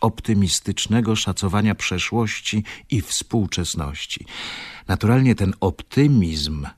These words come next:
musi być niezróżniczkowany. Wtedy czyni zadość wszystkim. I w jaki sposób Aszkenazy może cenić Tejna wobec tego?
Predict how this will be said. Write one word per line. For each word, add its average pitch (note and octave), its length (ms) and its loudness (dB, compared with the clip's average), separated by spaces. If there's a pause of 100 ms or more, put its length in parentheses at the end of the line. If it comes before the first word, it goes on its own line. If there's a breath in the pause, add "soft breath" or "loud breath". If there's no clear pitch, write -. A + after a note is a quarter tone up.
(140)
musi D#3 360 0
być A#2+ 480 0
niezróżniczkowany. A2+ 1500 2 (280 loud breath)
Wtedy G#2 500 0
czyni F#2 380 2
zadość D2 540 -2
wszystkim. - 760 -4 (1120 loud breath)
I F2+ 340 4
w D#2 100 -2
jaki D3 420 0
sposób - 760 2
Aszkenazy F#2 840 2
może F2 320 2
cenić A2 500 4
Tejna F2 840 2
wobec D2 500 -6
tego? - 440 -18